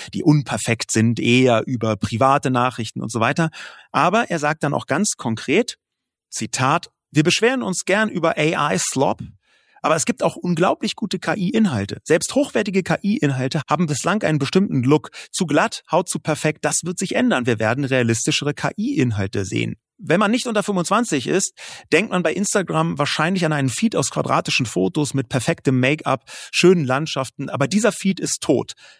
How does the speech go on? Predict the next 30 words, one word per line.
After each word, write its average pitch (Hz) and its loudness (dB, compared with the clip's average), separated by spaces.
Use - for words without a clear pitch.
Menschen 175 0
haben 160 0
aufgehört, - 0
persönliche 160 0
Momente 139 -2
für 143 -2
den 117 0
Feed 180 -6
zu 165 0
teilen 139 0
und 117 -6
das 123 0
schon 123 -2
vor 117 0
Jahren. 98 0
Der 160 6
sagt 240 2
das 196 0
so, 170 2
Mosseri, 143 -2
als - -2
hätte 202 2
nicht 170 -2
Meta, 147 2
als 127 -4
hätte 160 -2
nicht 113 -4
Instagram 139 2
genau 143 2
das - -2